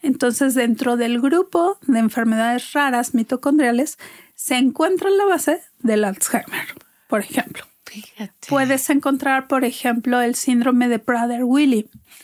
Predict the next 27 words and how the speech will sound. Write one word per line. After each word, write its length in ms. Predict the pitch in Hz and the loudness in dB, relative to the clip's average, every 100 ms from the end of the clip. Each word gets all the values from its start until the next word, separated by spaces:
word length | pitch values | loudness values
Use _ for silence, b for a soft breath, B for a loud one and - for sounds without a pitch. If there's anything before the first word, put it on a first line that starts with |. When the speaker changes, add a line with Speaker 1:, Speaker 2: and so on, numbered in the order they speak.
| B B | B B
Speaker 1:
¿Alguna 400 | - 269 339 440 | -4 0 2 2
vez 220 | 403 311 302 | 0 2 0
a 80 | |
ti 180 | 311 277 | 0 -2
te 120 | 262 | 0
ha 80 | 269 | -2
pasado 680 | 269 247 - 247 247 262 285 B B - | -2 -2 -2 0 2 0 0 B B -10
que 100 | 247 | -4
tengas 420 | 302 294 370 - | 0 2 2 2
muchísima 1000 | 302 294 - - 320 - 427 381 277 233 | 2 2 0 -2 0 0 0 2 2 2
hambre 380 | 240 247 269 - | 4 4 0 0
y 120 | 294 | -4
que 160 | - 269 | 0 2
a 40 | |
lo 120 | 269 | 4
mejor 300 | 285 - 339 | 2 2 -2
acabas 400 | 415 - 359 415 | -2 -2 0 0
de 120 | 466 | -2
comer 300 | - 247 254 | 0 0 2
y 80 | 277 | 2
dices, 300 | 269 - 285 | 2 0 2
"No, 240 | 320 285 311 | 4 2 2
es 180 | 320 | -2
que 100 | - 370 | -2 -4
tengo 300 | 349 359 403 | 0 0 2
el 160 | 415 | 2
antojito 800 | 330 269 - 220 - 285 392 - | 2 2 0 -6 -2 -2 -2 0